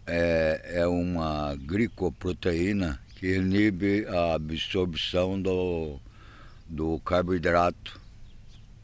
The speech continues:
encontrado em massas, batata, arroz, pão, biscoito, et cetera. Por esse motivo, ela pode s-, ajudar a emagrecer, né?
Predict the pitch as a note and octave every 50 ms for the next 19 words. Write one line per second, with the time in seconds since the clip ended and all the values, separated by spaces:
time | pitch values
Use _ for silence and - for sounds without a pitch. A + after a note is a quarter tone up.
0 | - - - - - - - - - - - - - - - - - - - -
1 | - - - G2 F2+ E2+ - F#2 F2+ E2+ C#2+ - F#2 F2 F2+ E2+ D#2 E2 D#2+ D2
2 | D2 D2+ E2+ F2+ F#2 F2+ - - D2 C2 C2+ C2 B1+ C#2 C#2 C2 - - - D#2+
3 | E2 E2 D#2 D#2+ - - D2+ B1 A1+ B1 C#2 D#2+ F2 F2 D#2+ D#2 - - - -
4 | D#2 D#2+ E2 E2 D#2 C2+ - - - - D#2+ E2 E2+ D#2+ - - - - - D#2+
5 | D#2 E2 E2 - D#2+ D#2+ D#2+ D#2+ D2+ D2+ D2 - - - - - - - - -
6 | - - - - - - - - - - - - - - - - - - - -
7 | - - - - - - - E2+ F2 F#2 G2+ F#2 - G2 F#2+ F#2 F2 D#2 - -
8 | - F#2 G2+ A2 A2+ A2 F2+ D#2+ D2+ C#2+ C2 A1+ - - - - - - - -
9 | - - - - - - - - - - - - - - - - - - C#2+ D#2
10 | E2 E2+ F2 E2+ - - F2+ F2+ G2 G2 F#2+ F#2 - - - - - F#2+ F2 F2
11 | E2 F2 E2 D2 E2+ E2+ F2+ F#2+ F#2+ G2 G2+ G2 G2+ A2+ G#2+ - - A#2+ G2+ G2
12 | F#2+ F#2+ F#2 F2+ F2+